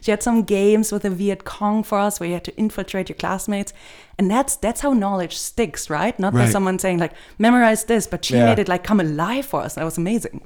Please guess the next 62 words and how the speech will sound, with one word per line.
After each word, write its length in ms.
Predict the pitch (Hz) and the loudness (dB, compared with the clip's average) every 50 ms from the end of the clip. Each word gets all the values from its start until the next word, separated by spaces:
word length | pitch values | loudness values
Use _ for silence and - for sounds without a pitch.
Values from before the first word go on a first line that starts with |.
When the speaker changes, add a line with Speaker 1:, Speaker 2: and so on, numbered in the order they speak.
| - - | -12 0
Speaker 2:
That's 180 | - 135 104 101 | 0 2 2 4
Speaker 3:
Very 140 | 120 120 110 | 2 0 2
cool. 120 | - 104 107 | 0 0 0
Speaker 2:
awesome. 140 | 104 98 - | 0 -4 -4
Speaker 3:
Very 240 | - 107 98 95 92 - | -2 -2 -2 0 -2 -4
cool. 120 | - 95 92 | -6 -2 0
Speaker 2:
I 60 | 98 | 2
love 240 | 131 147 - 160 - | 2 4 2 2 0
everyone 300 | - 135 110 113 117 117 | -2 -2 0 2 2 2
always 220 | 113 110 110 107 90 | 4 4 4 4 2
has 220 | 110 107 101 90 | 2 2 0 0
that, 380 | - 101 101 98 95 - - - | 0 0 0 0 0 -4 -4 -2
that 120 | 113 107 107 | 0 2 2
one 300 | 107 101 113 113 107 101 | 2 2 2 2 2 2
teacher 380 | - 110 110 104 - - 101 | 0 0 0 0 2 0 2
who 80 | 98 104 | 4 4
really 200 | 107 104 101 101 | 4 4 2 0
kinda 200 | - 95 98 98 | -2 -2 -4 -4
sparked 440 | - - - - 107 101 95 - - | -4 -4 -2 0 0 0 0 -2 -2
them 380 | 101 95 92 90 82 73 - - - | -2 -2 -2 -2 -6 -8 -10 -8 -4
and, 80 | - | -2
Speaker 3:
Sure. 160 | 101 120 120 113 | 0 2 2 2
Speaker 2:
and, 120 | 101 95 | 2 0
and 160 | 117 113 107 | -2 -2 0
made 200 | 107 113 110 113 | 2 4 4 4
them, 160 | 110 110 107 - - - - - - | 2 2 0 -2 -6 -14 -18 -4 0
some 140 | 107 131 | 2 4
Speaker 3:
Yeah. 20 | 131 | 4
Speaker 2:
people, 100 | 131 127 | 6 4
like, 80 | 120 104 | 4 4
who 80 | 123 123 | 4 4
made 220 | 123 123 123 123 120 | 4 4 4 2 2
them 80 | 110 | 2
who 100 | 110 123 | 2 2
they 120 | 113 117 113 | 4 6 6
are 120 | 113 113 | 6 4
today 400 | - 113 110 113 113 113 113 107 | 4 2 2 4 4 4 4 4
or, 80 | 104 104 | 2 2
you 80 | 104 | 2
know, 140 | 101 104 104 | 2 0 0
made 200 | 101 110 113 107 | 2 2 2 2
them 140 | 110 107 101 101 95 | 2 0 0 -2 -2
passionate 420 | - - 107 117 110 - 110 104 107 | -2 0 2 2 2 2 0 0 0
about 160 | 107 107 - | -2 -2 0
something. 260 | - 110 104 95 104 | -2 -2 0 0 -2
I 20 | 98 | -2
think 100 | 104 113 | 0 -2
that's 120 | 110 - - | -2 -2 -4
super 420 | - - - - - 101 - 98 | -6 -6 -6 -4 -4 -4 -4 -4
cool. 260 | - 95 92 87 85 - | -4 -4 -4 -4 -4 -4
Speaker 3:
Yeah. 260 | 98 98 107 123 123 - - - - - _ _ _ _ _ - | 0 2 2 4 2 2 -2 -8 -16 -20 _ _ _ _ _ -2
Speaker 2:
That 60 | 113 | -2
was 80 | 131 104 | 0 0
my 60 | 101 | -2
fourth 240 | - - 107 - - | -2 -2 -4 -2 -2
grade 140 | 107 95 - | -6 -6 -4
teacher, 340 | 95 90 - - 87 76 - - _ _ _ _ _ - | -6 -4 -4 -4 -4 -6 -8 -16 _ _ _ _ _ -4
Jimmy 160 | - 110 107 | -2 0 0
Ramsdell. 540 | 98 98 101 101 92 - 98 92 92 92 - - _ _ _ | 0 0 0 -2 -2 -2 -2 -2 -2 -4 -6 -10 _ _ _
Love 160 | 85 101 104 | -4 -4 -2
that 140 | 82 82 82 | -2 -2 -2
guy. 240 | - 82 82 76 | -2 -2 -2 -2